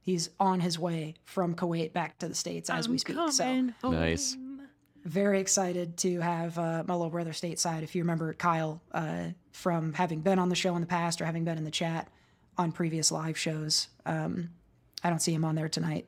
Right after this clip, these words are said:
Speaker 1: obviously, 'cause he's in transit, but lots to talk about,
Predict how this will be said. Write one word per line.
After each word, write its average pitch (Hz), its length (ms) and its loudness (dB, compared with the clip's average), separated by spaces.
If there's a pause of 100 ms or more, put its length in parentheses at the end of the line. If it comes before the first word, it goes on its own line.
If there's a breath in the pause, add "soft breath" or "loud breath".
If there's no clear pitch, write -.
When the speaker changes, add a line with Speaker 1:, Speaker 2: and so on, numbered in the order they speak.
(160)
Speaker 1:
obviously, 165 380 -2 (120)
'cause 165 160 -2
he's 160 100 -2
in 170 80 0
transit, 185 480 2
but - 200 -4 (920 soft breath)
lots 233 520 6 (120)
to 233 100 0
talk 202 280 6
about, 165 300 -4